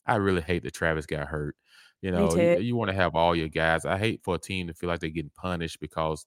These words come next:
Speaker 1: their star player, one of their
Speaker 2: I
Speaker 1: star
Speaker 2: know.
Speaker 1: players is out. And that's kinda how this feels. They can say what they wanna say that that's not the case, but that is the case.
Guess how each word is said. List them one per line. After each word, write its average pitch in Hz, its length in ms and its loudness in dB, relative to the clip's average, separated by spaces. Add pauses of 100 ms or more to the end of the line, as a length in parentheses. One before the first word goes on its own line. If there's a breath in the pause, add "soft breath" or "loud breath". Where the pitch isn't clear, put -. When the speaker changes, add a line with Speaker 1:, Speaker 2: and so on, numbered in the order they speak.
Speaker 1:
their 78 100 -6
star 80 300 -2
player, 78 600 -2
one 82 180 -4
of 80 60 -2
their 78 40 -2 (160)
Speaker 2:
I 76 80 2
Speaker 1:
star - 40 0
Speaker 2:
know. - 80 -8
Speaker 1:
players 73 280 -4
is 64 140 -14
out. 69 300 0 (420 soft breath)
And 101 80 2
that's 98 140 0
kinda 117 260 2
how 87 160 4
this 80 180 0
feels. 73 340 -4
They 110 100 2
can 117 100 -6
say 98 120 0
what 90 120 0
they 78 80 0
wanna 82 260 -2
say 82 160 -2
that 78 100 -2
that's 78 220 -4
not 76 160 -2
the - 80 -20
case, 78 300 -4
but - 160 -20
that 82 160 4
is 73 180 -4
the - 80 -10
case. - 420 -8